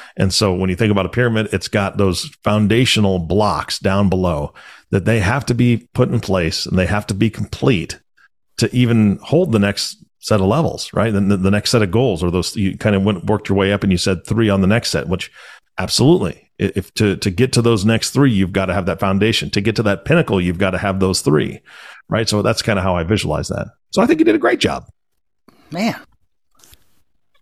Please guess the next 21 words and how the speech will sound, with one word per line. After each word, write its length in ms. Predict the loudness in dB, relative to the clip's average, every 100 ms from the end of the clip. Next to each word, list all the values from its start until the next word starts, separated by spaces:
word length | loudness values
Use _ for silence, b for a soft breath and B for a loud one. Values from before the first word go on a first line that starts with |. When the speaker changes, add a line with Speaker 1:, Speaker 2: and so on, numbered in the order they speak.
| _ _ _ _ _ _ -6
Speaker 2:
I 40 |
wanna 160 | -2 0
say 200 | 2 2
I'm 100 | 2
a 60 |
poet 320 | 0 0 0 0
and 100 | 2
I 40 |
didn't 240 | 2 4
know 180 | 4 4
it, 140 | 2 -2
but 100 | -2
that'd 140 | 0
be 80 | 2
kind 160 | 0 0
of 60 |
a 80 | 0
bad 280 | 0 0 -2
joke, 300 | -2 -2 0
wouldn't 260 | 0 0
it? 240 | 0 -4